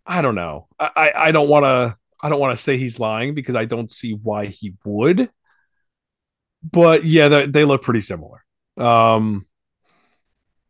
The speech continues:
I don't know. I, I don't, I don't really have that much of an opinion on it, to be honest with you.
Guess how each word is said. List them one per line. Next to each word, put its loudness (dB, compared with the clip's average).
I 0
don't -8
know. -12
I, 2
I 2
don't, 0
I 4
don't 4
really 4
have 0
that 2
much -2
of -6
an -2
opinion -6
on -6
it, -10
to -16
be -8
honest -8
with -8
you. -6